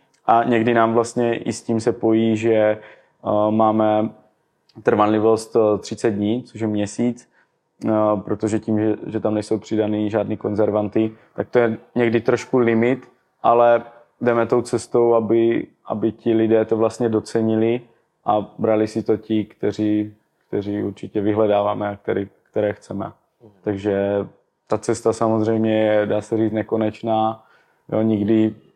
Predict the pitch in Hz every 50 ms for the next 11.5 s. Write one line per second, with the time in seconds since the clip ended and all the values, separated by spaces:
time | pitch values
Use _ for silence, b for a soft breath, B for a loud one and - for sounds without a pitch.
0 | _ _ _ _ _ _ - 95 110 107 - 107 101 98 113 107 107 110 107 -
1 | - 104 - - - 110 101 110 110 110 113 113 - - 107 107 104 104 104 101
2 | 98 107 104 - 107 104 101 101 104 101 98 - - 104 107 107 110 110 107 113
3 | 104 107 98 110 107 101 90 B B B B B B B B B _ _ _ -
4 | 117 113 107 104 104 104 104 101 104 104 104 101 101 101 101 98 - - _ _
5 | _ _ _ _ _ - 117 117 117 123 120 120 110 110 107 123 127 120 113 -
6 | 117 113 113 107 110 - - 113 98 - 117 117 107 - - 113 110 107 107 104
7 | 107 107 107 104 - 107 104 - 113 110 110 110 104 - - _ _ _ _ _
8 | _ _ _ _ _ _ _ _ - 113 - - 113 104 - 117 101 98 104 101
9 | 104 101 107 110 113 113 113 104 98 107 107 98 98 104 104 101 104 104 104 101
10 | 101 107 104 104 101 101 101 98 101 98 - 110 107 104 107 101 98 107 107 104
11 | 95 - 107 104 104 104 - - b